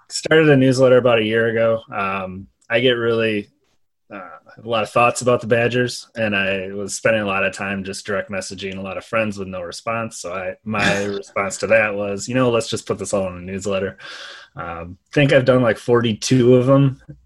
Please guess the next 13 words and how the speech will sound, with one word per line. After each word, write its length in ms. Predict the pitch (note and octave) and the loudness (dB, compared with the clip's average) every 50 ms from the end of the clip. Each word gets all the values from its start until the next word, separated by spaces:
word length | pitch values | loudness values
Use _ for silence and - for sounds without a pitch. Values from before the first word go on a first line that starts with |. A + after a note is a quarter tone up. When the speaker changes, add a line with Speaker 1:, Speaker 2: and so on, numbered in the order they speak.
| _ - | _ -10
Speaker 1:
in 120 | A#2+ A#2 | -6 -2
the 60 | B2 | 0
last 280 | B2 B2 C3 C3 - - | 2 2 2 2 2 4
year, 80 | C#3+ C3 | 4 4
which 140 | B2 - | 4 2
is 60 | - - | -2 0
pretty 180 | - C#3 C3 | 2 4 6
good. 260 | C3+ C#3+ D3 D3 C#3+ - _ _ - - | 6 6 4 4 0 -8 _ _ -6 0
Speaker 2:
Yeah. 200 | C3 D3+ D3 D3 | 2 4 4 4
Speaker 1:
Uh, 240 | C3 A2 G#2+ G#2 G2+ - _ _ _ | 2 0 0 -2 -2 -4 _ _ _
cover 200 | - D3+ C#3+ C3+ | 4 6 8 8
everything 440 | C3+ C3 C3 C3 B2 - B2 A#2+ A#2 | 8 8 8 6 4 4 2 0 0
from 540 | A2 - A#2 A2+ A2 G#2 G2+ G2 G2 F#2 | 0 2 4 4 4 4 2 -2 -4 -6